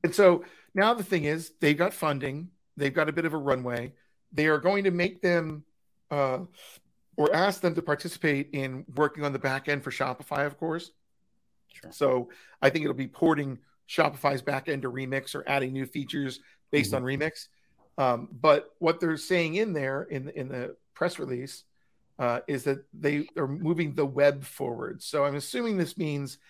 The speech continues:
Speaker 1: they're not going to end Remix Run. They're just going to be a sponsored platform that Remix Run happens to run on.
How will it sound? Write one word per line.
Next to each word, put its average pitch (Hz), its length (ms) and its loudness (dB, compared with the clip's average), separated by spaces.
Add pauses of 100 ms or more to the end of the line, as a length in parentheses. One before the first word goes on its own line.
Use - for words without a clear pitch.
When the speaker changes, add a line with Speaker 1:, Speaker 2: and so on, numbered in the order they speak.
(220)
Speaker 1:
they're 151 80 2
not 160 260 2
going 143 240 -2
to 160 200 -8
end 147 440 -2 (160)
Remix 135 380 -2
Run. 123 340 -8 (440)
They're 143 100 2
just 139 240 -4
going 147 160 -2
to 139 80 -6
be 135 580 -6 (140)
a - 40 0
sponsored 147 800 0 (300)
platform 143 540 -2
that - 100 -6
Remix 139 320 -6
Run 131 100 -2
happens - 360 -8
to 135 80 -4
run 143 200 0
on. 180 340 2